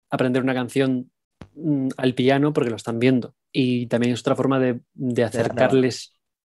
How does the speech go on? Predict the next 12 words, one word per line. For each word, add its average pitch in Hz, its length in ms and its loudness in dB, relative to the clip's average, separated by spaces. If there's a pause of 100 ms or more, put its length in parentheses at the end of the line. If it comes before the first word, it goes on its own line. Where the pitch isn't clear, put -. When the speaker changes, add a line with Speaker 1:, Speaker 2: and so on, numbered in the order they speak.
Speaker 1:
el 135 200 2
instrumento 127 840 0 (140)
a, 113 500 -4
a 123 160 -4
los 120 220 -2
niños, 131 320 2
a - 20 0
los 120 140 -2
chavales, 123 480 0 (960)
que 135 100 4
en 123 80 2
este, 127 160 2